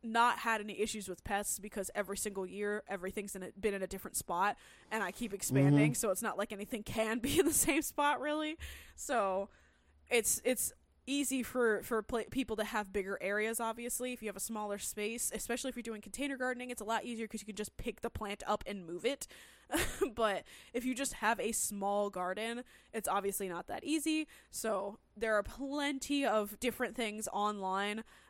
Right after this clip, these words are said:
Speaker 1: um, of how to get rid of certain pests once they're there, about how to prevent from those pests if they're showing up. Um, and just, yeah,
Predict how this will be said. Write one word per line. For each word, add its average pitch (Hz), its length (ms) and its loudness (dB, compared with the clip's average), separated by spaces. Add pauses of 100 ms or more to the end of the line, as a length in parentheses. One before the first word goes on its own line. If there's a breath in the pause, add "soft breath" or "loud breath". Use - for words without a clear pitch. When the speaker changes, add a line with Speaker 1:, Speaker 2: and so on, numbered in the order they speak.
(120 loud breath)
Speaker 1:
um, 202 500 2
of 208 140 2
how 214 180 2
to 202 100 0
get - 240 -2
rid 214 200 0
of 214 160 4
certain 208 280 -2
pests 214 280 -2
once 196 140 -6
they're 180 200 -4
there, 254 420 6 (220 loud breath)
about 196 300 0
how 202 160 2
to 208 140 -4
prevent 202 340 0
from 233 180 0
those 214 180 0
pests 220 320 0
if 196 140 -4
they're 180 180 -2
showing 220 400 0
up. 269 220 2 (420 loud breath)
Um, 202 420 2 (720)
and 196 440 -2 (140)
just, - 340 -4
yeah, 220 260 -2